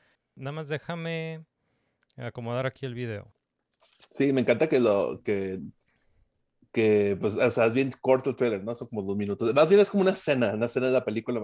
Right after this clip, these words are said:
Speaker 2: dos escenas. Y ahí hay tantos detallitos que, que estás así como, oh, ves esto y ves esto y, y está genial. O sea, Spider-Verse uno es como, creo que como mi favor-, película favorita.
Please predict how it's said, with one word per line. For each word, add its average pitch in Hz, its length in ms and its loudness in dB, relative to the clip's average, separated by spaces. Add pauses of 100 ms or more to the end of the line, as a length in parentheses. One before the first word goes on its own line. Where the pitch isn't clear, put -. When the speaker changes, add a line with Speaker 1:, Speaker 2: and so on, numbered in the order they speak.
Speaker 2:
dos 117 180 -4
escenas. 123 420 -12 (400)
Y 107 120 -4
ahí 107 100 6
hay 107 100 4
tantos 120 380 2
detallitos 120 500 -4
que, 98 220 -8
que 98 480 -4
estás 92 180 -6
así 117 120 -4
como, 120 180 -4
oh, 127 240 0
ves 135 180 -8
esto 135 240 -14
y 135 60 -10
ves 120 140 -10
esto 120 260 -8
y, 101 260 -6
y 101 380 -8 (360)
está 110 280 0
genial. 123 320 0
O 151 100 4
sea, 123 320 4 (540)
Spider-Verse 156 520 2
uno 156 320 0
es 117 180 2
como, 127 460 0
creo 139 140 -2
que 139 120 -8
como 143 180 -4
mi 113 160 -6
favor-, 104 340 -6
película 113 300 -4
favorita. 92 320 -4